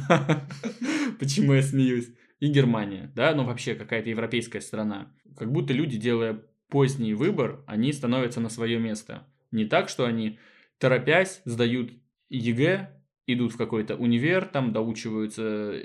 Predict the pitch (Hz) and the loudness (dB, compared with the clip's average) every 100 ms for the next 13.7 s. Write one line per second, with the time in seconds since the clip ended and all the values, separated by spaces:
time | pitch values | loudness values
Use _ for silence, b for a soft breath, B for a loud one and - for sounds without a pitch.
0 | - 117 107 107 104 101 110 113 107 110 | -8 -6 -4 -6 -6 -8 -4 -2 0 0
1 | 120 120 117 113 127 120 110 107 - 110 | 2 2 0 0 -2 -2 -6 -6 -6 -6
2 | 110 113 107 123 175 - 107 104 - 117 | -6 -6 -4 -2 -2 -4 -6 -6 -4 -2
3 | 175 - 123 - 104 104 - 127 185 139 | 0 -2 -6 -8 -10 -10 -4 0 0 -2
4 | 127 113 110 B B B B 143 135 131 | -4 -2 -4 B B B B -2 0 0
5 | 123 120 120 107 151 151 147 131 110 107 | -2 -2 -2 0 2 0 -4 -4 -4 -4
6 | 110 104 113 110 104 147 180 165 160 156 | -4 -4 -4 -6 -2 -2 -2 -2 -4 -4
7 | 139 - 120 113 104 - 110 120 113 110 | -6 -10 -6 -6 -6 -6 -2 0 0 0
8 | 113 113 - 175 202 - _ _ _ 131 | -2 -2 -4 -4 -4 -8 _ _ _ -6
9 | 110 135 147 143 139 120 113 110 117 - | -2 2 2 2 -2 -4 -4 -6 -10 -6
10 | 180 196 - 160 156 - _ - 120 117 | -6 -6 -4 -4 -4 -10 _ -2 0 0
11 | 110 113 117 117 113 123 196 196 160 - | -2 -2 -2 0 0 2 0 0 -6 -12
12 | _ 113 117 110 110 110 104 98 95 98 | _ -4 -4 -2 -4 -4 -8 -8 -8 -8
13 | 101 104 107 95 87 69 - | -8 -8 -8 -8 -8 -12 -20